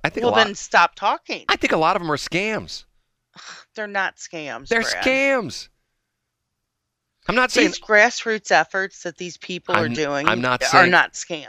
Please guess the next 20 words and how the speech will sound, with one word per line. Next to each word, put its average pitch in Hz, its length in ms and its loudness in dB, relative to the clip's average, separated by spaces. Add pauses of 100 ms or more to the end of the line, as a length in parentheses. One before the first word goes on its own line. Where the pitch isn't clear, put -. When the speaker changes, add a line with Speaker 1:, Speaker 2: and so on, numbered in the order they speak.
(120)
Speaker 1:
I'm 113 140 2
not 117 180 2
saying 101 300 -2
all 78 260 -4
of 67 80 -12
them 58 140 -20 (440)
because, 98 440 0 (720)
once 107 300 -4
again, 104 380 -2 (480)
what 98 280 -4
bothers 117 440 0
me 98 180 -4
is 82 160 -6
when 107 160 -6
they 113 120 -2
have 120 220 0
offices 123 480 -2
nicer 113 380 -2
than 101 180 -6
me, 123 220 -6